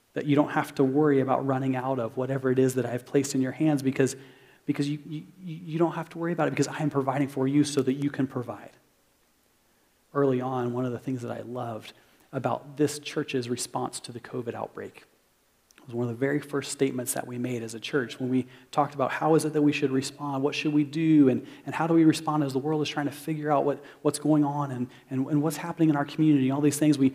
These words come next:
we took a posture where we just simply said, "How can we help?" Right? What is it that we can do if we can just find out what, what, what needs exist in the community and,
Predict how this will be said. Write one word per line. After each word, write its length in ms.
we 100
took 260
a 60
posture 460
where 60
we 140
just 220
simply 260
said, 380
"How 440
can 220
we 80
help?" 380
Right? 80
What 300
is 120
it 100
that 120
we 140
can 260
do 260
if 140
we 60
can 120
just 160
find 320
out 140
what, 260
what, 220
what 160
needs 300
exist 340
in 60
the 80
community 420
and, 160